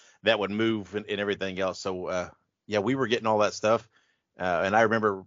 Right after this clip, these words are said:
perusing through that thing and, and coming across Lucha Libre on one of the Spanish,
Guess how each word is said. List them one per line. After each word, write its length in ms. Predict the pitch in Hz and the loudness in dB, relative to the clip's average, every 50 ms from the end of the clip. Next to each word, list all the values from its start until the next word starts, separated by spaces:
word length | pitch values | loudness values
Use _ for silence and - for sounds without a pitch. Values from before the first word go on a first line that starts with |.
| _ - | _ -16
perusing 500 | - - 107 104 113 117 107 101 101 87 | -10 -8 -6 -4 -4 -4 -4 -6 -10 -8
through 160 | 104 110 107 | -6 -2 0
that 160 | 104 101 98 | 0 0 0
thing 200 | - 101 101 92 | 0 -2 -2 -2
and, 140 | 92 92 101 | -2 -4 -4
and 160 | - 101 92 | -6 -6 -4
coming 180 | - 117 104 101 | -2 -2 -2 -2
across 360 | 101 - 110 107 98 - - | 0 2 2 2 2 2 -2
Lucha 260 | 113 117 110 - 104 | -4 -4 -2 -2 0
Libre 380 | 95 110 113 98 98 87 82 80 - _ _ _ _ _ _ _ _ - | 0 0 2 2 2 2 2 0 -4 _ _ _ _ _ _ _ _ -6
on 160 | 101 95 98 | -4 -4 -2
one 120 | 98 104 | -2 -2
of 40 | 101 | -2
the 80 | - - | -2 -4
Spanish, 480 | - - 202 208 208 202 - - - | -2 2 2 2 2 2 -2 -6 -10